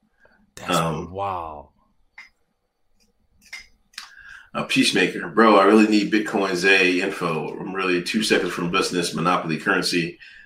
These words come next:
Speaker 2: I'm, I am just sitting around ready to pump, jump into Bitcoin now.
Speaker 1: You don't need his info, but you can get his info. Bitcoin Zay on Twitter, coinbase app dot com, man. The link is in the description box below. Buy from the Hoteps, man.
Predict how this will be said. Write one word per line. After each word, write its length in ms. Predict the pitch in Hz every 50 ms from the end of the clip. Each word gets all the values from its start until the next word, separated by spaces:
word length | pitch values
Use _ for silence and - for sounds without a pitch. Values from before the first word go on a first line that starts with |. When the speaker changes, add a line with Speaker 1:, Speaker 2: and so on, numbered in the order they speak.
| _ -
Speaker 2:
I'm, 300 | - 85 90 90 87 87 -
I 140 | 107 101
am 120 | 98 95 82
just 200 | 87 87 - -
sitting 180 | 110 98 90
around 320 | 87 90 92 92 90 87 90
ready 180 | 98 95 95 87
to 100 | 87 82
pump, 320 | - - 98 95 92 - - _ -
jump 240 | - 110 104 101
into 140 | 104 87 87 85 - - - -
Bitcoin 400 | 110 107 107 - 107 95 87 87
now. 440 | 95 110 113 104 90 76 - - - - _ _ _ _ _ _ -
Speaker 1:
You 120 | 127 151
don't 220 | 214 240 254 247 240
need 180 | 240 240 233
his 180 | 240 233 220 226 -
info, 440 | 220 226 208 190 - 220 226 233
but 240 | 196 143 139 113 -
you 60 | -
can 300 | 135 - 143 139 151 170
get 100 | 160 180
his 160 | 185 180 160 147
info. 320 | 151 151 - - 175 170
Bitcoin 460 | 139 131 131 127 - - 151 160 170
Zay 180 | 151 139 143 151
on 160 | 156 156 165
Twitter, 340 | - - 143 151 156 180 185
coinbase 520 | - - - 143 151 165 160 170 170 151 -
app 180 | 165 156 151
dot 220 | 160 170 160 147 -
com, 360 | - 185 196 202 196 180 165
man. 260 | 165 165 175 190 190
The 80 | 175 151
link 200 | 156 170 170 170
is 120 | 160 143
in 80 | 160 160
the 40 |
description 420 | 160 135 - 170 175 - - 170 160
box 260 | 165 170 170 156 135
below. 380 | 143 147 156 170 185 190 190 165
Buy 280 | 131 143 160 175 185
from 180 | 175 - 185 180
the 100 | 170 165
Hoteps, 580 | 151 170 185 185 - - 170 147 131 - -
man. 400 | 147 147 151 160 165 170 175 170